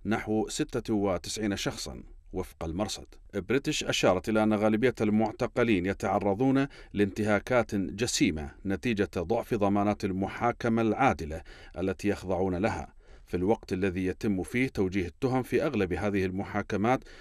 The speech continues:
بموجب قوانين تضم نصوصا فضفاضة. الباحث في قسم السياسات في المركز الأورو متوسطي يحيى أشرف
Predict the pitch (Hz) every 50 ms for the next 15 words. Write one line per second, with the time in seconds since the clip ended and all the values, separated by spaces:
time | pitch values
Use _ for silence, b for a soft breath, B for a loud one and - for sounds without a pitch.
0 | B B B - 98 98 110 113 110 95 104 107 95 95 107 104 101 b b b
1 | b b b - - 110 120 123 131 131 127 127 113 87 78 76 76 69 - -
2 | - - - - - 101 95 107 113 110 104 104 104 104 104 104 - - - 110
3 | 117 110 - - 107 95 - - 98 92 92 90 92 - - - - 156 135 -
4 | - 82 69 69 60 - - B B B B B B B B 117 113 110 107 117
5 | 156 156 - 175 175 - - 120 104 - - - - - 131 120 107 113 - -
6 | 117 110 110 - - 117 80 - - - 110 101 95 90 82 101 127 - - -
7 | 143 127 123 135 123 - - 110 117 117 107 113 113 - 127 127 135 - - 101
8 | 85 - 82 82 90 95 87 113 104 120 123 - - 73 69 - -